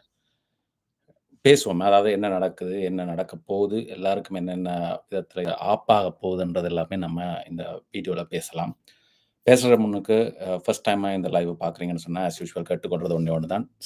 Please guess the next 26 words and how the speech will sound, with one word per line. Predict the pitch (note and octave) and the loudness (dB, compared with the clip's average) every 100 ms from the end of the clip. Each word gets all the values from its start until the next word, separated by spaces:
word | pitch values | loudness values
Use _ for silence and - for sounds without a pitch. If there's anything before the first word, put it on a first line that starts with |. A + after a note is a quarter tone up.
| F#2+ | -6
சப்ஸ்கிரைப் | - - | -4 -6
பண்ணி | - F2 | -4 -4
வச்சுக்கொள்ளுங்க. | E2+ - - E2 F2 E3+ - _ _ _ _ _ _ _ - | -6 -8 -8 -4 -4 -4 -8 _ _ _ _ _ _ _ 0
அ, | G#2+ G#2+ G#2+ G#2+ - _ _ | 6 8 8 4 0 _ _
இது | A2+ G#2+ | -2 2
லைவ் | G2+ A2+ C3 | 6 6 6
வீடியோன்றபடியா | A#2+ G#2 F2 E2 E2 E2+ A#2 | 2 2 2 2 0 0 0
உங்களோட | F#2 - - | -2 -6 -6
ஃப்ரெண்ட்ஸ் | G#2 G2 G2 | -4 -2 0
யாருக்கா | F2 F2 F2 E2+ | 0 2 0 0
வேணும்னாலும் | E2+ E2+ E2+ F#2+ G#2 | -2 -4 -4 -4 -2
இந்த | F2+ E2 - | 0 0 0
அப்டேட்ஸ | - - G2 G2 - | -2 -2 -2 -2 -2
ஃபுல்லா | A2 - A2+ A2+ A2 | -4 0 4 6 4
தெரிஞ்சு | F#2 F2+ | -2 -2
கொள்றதுக்கு, | A#2+ - - - G#2 F#2+ | -4 -4 -8 -4 0 0
அ, | E2 E2 C#3 - _ _ - - - - - - | 2 0 -2 -8 _ _ -20 -16 -14 -14 -10 0
ஷேர் | G2 F#2+ | 2 2
பண்ணி | F2+ | 0
விடுங்க | D#2+ E2 E2 | 0 -2 -2
வீடியோவ. | F2 E2+ D#2 F2 | -2 -2 0 0
அது | - - | 0 -2
மட்டும் | E3+ F2 | -6 -6
இல்லாம | D#3+ F2+ | -8 -6
கேள்விகள் | A#2 - C3+ C#3+ A#2 | -4 2 4 6 4
இருந்தா | F2+ E2 E2+ A2+ | 4 0 -2 -4